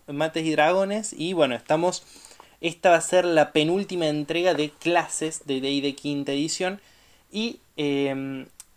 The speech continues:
de, corregime si vos pensás distinto, yo creo que estamos por hacer las tres, eh, clases que, em, esta semana vamos a entregar las tres clases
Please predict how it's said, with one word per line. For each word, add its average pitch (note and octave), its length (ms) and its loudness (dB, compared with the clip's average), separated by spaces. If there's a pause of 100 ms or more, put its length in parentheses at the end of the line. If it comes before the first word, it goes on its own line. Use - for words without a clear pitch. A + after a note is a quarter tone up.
(140)
de, D#3 380 2
corregime E3 760 2
si - 140 -4
vos D3+ 140 0
pensás D#3 320 -2
distinto, D#3 380 -4
yo F#3 180 -4
creo G#3+ 200 -2
que G3 360 -4
estamos G#3 400 -2
por D#3+ 160 0
hacer C#3 360 0
las C3+ 300 -2
tres, G#3+ 460 0 (500)
eh, C3+ 440 -2
clases A#3+ 680 2 (380)
que, C#3 480 2
em, B2 440 -8
esta D#3 220 -6
semana E3+ 300 -2
vamos D#3 160 -2
a C#3+ 40 -4
entregar C3+ 280 0
las - 260 -2
tres B3+ 180 0
clases A#3+ 480 -4